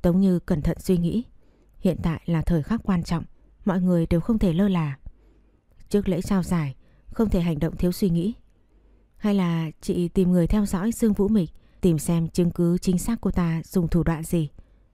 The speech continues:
Chị cảm thấy chuyện này có vẻ không được trong sạch lắm.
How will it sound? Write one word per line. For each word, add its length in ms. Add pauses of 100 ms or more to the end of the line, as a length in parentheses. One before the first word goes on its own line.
Chị 140
cảm 140
thấy 240
chuyện 200
này 180
có 160
vẻ 240
không 200
được 160
trong 160
sạch 240
lắm. 200